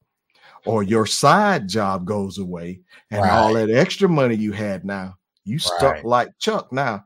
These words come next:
Speaker 1: my attitude is, no, you do. If she put you in the system,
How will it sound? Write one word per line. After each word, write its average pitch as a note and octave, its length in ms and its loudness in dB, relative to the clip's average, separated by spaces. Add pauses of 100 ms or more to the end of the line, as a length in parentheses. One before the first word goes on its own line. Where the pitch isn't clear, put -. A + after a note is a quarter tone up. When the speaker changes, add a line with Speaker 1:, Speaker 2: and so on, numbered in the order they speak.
(160)
Speaker 1:
my C3 300 2
attitude A#2+ 480 0
is, G#2 240 -2 (180)
no, C3+ 280 4
you F#3 200 0
do. G3+ 380 0 (240)
If A2+ 120 0
she B3 180 0
put B3 240 -2
you G#3 220 -2
in G3 100 0
the F#3+ 80 0
system, E3 580 -6